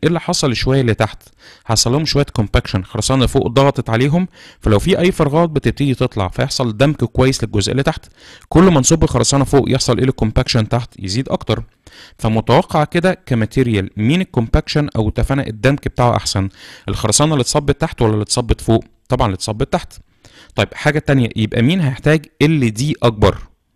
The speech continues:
طبعًا الخرسانه اللي فوق، لان الخرسانه اللي فوق زي ما قلنا الكومباكشن بتاعها مش كبير قوي، فبالتالي هي مش هتمسك في الحديد جامد قوي، فبالتالي محتاج ال دي اكبر. عشان كده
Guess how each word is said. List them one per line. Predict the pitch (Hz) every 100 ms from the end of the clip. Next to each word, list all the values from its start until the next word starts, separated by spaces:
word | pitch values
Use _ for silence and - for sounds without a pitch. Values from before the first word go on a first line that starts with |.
| _ _ _ _ _ -
طبعًا | 113
الخرسانه | 107 117 107 104 104
اللي | 120
فوق، | - 208 -
لان | 110
الخرسانه | 98 107 - 131
اللي | 147
فوق | 113
زي | 123
ما | 123
قلنا | 131
الكومباكشن | - 107 139 - 113
بتاعها | - 135 123
مش | -
كبير | - 117 127
قوي، | 127 143 160 - - -
فبالتالي | - 101 - 135 143 135
هي | 123
مش | 110 107
هتمسك | 117 156 160 131
في | 120
الحديد | - 120 135 117
جامد | 135 143 -
قوي، | 139 156
فبالتالي | 123 113 139 135
محتاج | 120 147 131
ال | 131 120
دي | 113
اكبر. | 92 - - - _ - - - -
عشان | 104 - 113
كده | 180 175